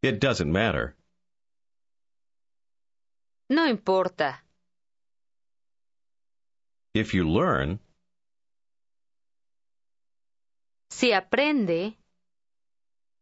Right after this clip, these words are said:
Speaker 2: usted aprende.
Speaker 1: It doesn't matter if it's fast or slowly.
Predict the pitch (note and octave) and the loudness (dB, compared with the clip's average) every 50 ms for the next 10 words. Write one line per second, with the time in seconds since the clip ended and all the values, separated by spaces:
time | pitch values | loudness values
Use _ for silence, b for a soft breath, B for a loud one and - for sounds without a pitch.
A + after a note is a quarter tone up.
0 | _ _ _ _ _ _ _ _ _ _ _ _ _ _ _ _ _ _ _ _ | _ _ _ _ _ _ _ _ _ _ _ _ _ _ _ _ _ _ _ _
1 | _ _ _ _ _ _ _ _ _ _ _ _ _ _ - A3 G3+ - - - | _ _ _ _ _ _ _ _ _ _ _ _ _ _ -4 -4 -4 -4 -2 0
2 | B3 B3 C4+ C#4+ C#4+ C4+ - - F#3+ F3 E3 E3+ D#3+ D3+ D#3+ F#3 G#3 - _ _ | 0 2 2 2 0 -2 -2 -2 0 0 0 0 0 -2 -2 -2 -4 -8 _ _
3 | _ _ _ _ _ _ _ _ _ _ _ _ _ _ _ _ _ _ _ _ | _ _ _ _ _ _ _ _ _ _ _ _ _ _ _ _ _ _ _ _
4 | _ _ _ _ _ _ _ _ _ _ _ _ _ _ _ _ _ _ _ _ | _ _ _ _ _ _ _ _ _ _ _ _ _ _ _ _ _ _ _ _
5 | _ _ _ _ _ _ _ _ _ _ _ _ _ _ _ _ _ - C#3 - | _ _ _ _ _ _ _ _ _ _ _ _ _ _ _ _ _ -4 -2 0
6 | - F3+ F3+ D3 B2 G#2 F2+ G#2 C3 D#3+ C#3+ G#2 C#2 B1+ B1+ D2+ - - A#2 F2+ | 0 0 0 0 0 0 0 2 0 0 0 0 -2 -2 -4 -4 -2 -2 -4 -4
7 | - - - - A#2 B2 G#2 D2+ C#2+ D#2 - - - G#2 G#2 G#2 - - E3 E3+ | -4 -6 -4 -2 0 0 0 0 0 -2 -4 -4 -2 -2 -2 -2 -2 -2 -2 0
8 | E3 B2+ D#2 C2 B1 - - | 0 0 -2 -2 -4 -8 -14